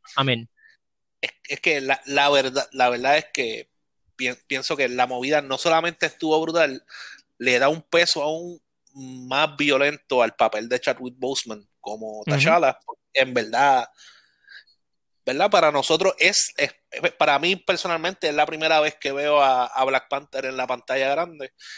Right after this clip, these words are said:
Speaker 2: Y para mí ese, o sea, e-, era perfecto. O sea, Chadwick Boseman, y tú, tú le creías que el tipo era un, era un rey, tú cre-, le creías que el tipo era un guerrero. Este,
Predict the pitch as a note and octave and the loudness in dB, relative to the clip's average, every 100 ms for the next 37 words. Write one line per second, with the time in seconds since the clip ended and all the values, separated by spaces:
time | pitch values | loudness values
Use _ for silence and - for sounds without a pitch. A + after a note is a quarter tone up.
0 | - _ _ D3+ D#3 C3+ B2 A#2 C#3 C#3 | -20 _ _ -2 2 2 2 0 -2 0
1 | A#2+ - B2 A2+ A#2 A2+ - B2 G#2+ G#2+ | 0 0 0 0 -2 -2 -2 0 0 -2
2 | - B2 - A#2+ B2 A#2+ A#2 G2+ - G#2+ | -6 -6 -2 0 2 0 -4 -8 -10 -12
3 | _ A2 - - A2 G#2 G2+ - G#2+ - | _ -20 -12 -6 -6 -6 -10 -12 -14 -12
4 | B2 - B2 B2 A#2 - - - - - | -10 -10 -10 -14 -20 -20 -18 -16 -16 -20
5 | _ - - - - C#3 C#3+ - C3+ D#3 | _ -20 -20 -14 -6 -2 -2 -4 0 0
6 | D3+ C#3 C3 C#3+ C#3 - - A#2 A2 A#2 | 2 2 2 2 0 -2 -6 -8 -6 -6
7 | A#2+ A#2 B2+ B2 A#2+ B2 A#2+ A2+ B2+ D#3+ | -6 -10 -8 -2 2 4 2 0 -4 0
8 | E3+ D#3+ B2+ B2 - A#2+ A2+ A#2 G#2 G#2+ | 0 0 -4 -4 0 0 0 -2 -4 -2
9 | B2+ C3 A#2+ G#2+ A#2 A#2+ A#2+ A#2 A2 A#2+ | -2 -2 -4 -4 -8 -6 -8 -6 -4 0
10 | C3+ B2 - _ - - - - - _ | 0 -2 -6 _ -20 -18 -16 -16 -18 _
11 | _ - - - - A#2+ A2 G#2+ G#2 | _ -8 -8 -14 -4 -2 -2 -4 -6